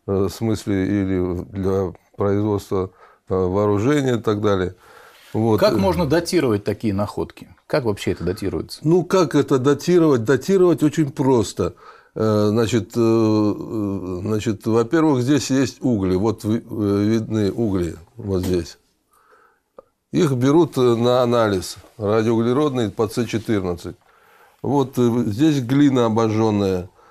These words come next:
Speaker 1: Глина тоже по термолюминесцентному анализу, она тоже датируется довольно точно. Можно будет, э, провести археологам, исследователям, э, работу,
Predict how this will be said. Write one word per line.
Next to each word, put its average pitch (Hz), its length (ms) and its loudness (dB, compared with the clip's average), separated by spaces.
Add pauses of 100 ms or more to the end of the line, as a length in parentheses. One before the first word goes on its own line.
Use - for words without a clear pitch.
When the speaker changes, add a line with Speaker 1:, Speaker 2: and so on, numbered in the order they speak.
(160)
Speaker 1:
Глина 143 460 2
тоже 127 460 2 (480)
по 117 120 4
термолюминесцентному 123 1300 2
анализу, 131 480 2
она 123 180 2
тоже 123 300 0
датируется 113 720 0
довольно 107 440 0
точно. 98 560 -2 (480)
Можно 117 420 0
будет, 120 380 0
э, 110 180 2
провести 120 680 2
археологам, 113 760 2
исследователям, 104 760 2
э, 107 160 4
работу, 143 580 0